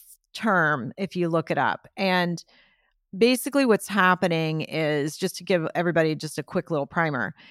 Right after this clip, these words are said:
without deepfakes and without A I, you have synthetic identity fraud now, where individuals who are very sophisticated in how, uh, credit being granted works and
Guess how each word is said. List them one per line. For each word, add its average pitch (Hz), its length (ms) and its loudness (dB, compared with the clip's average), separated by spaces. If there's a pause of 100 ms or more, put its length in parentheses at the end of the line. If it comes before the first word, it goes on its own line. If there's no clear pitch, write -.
(220)
without 220 420 4
deepfakes 180 560 0
and 170 60 -4
without 165 340 4
A 160 200 0
I, 139 580 -2
you 185 280 -2
have 190 340 4
synthetic 160 680 0
identity 151 580 -2
fraud 139 440 -2
now, 143 420 -6 (400)
where 170 480 4
individuals 185 1160 2
who 185 140 -4
are 165 120 0
very 175 260 0
sophisticated 175 1000 -2
in 156 60 -2
how, 160 600 0 (600)
uh, 147 200 0 (120)
credit 202 460 2
being 190 220 -2
granted 175 520 -4
works 165 640 -2
and 160 340 -4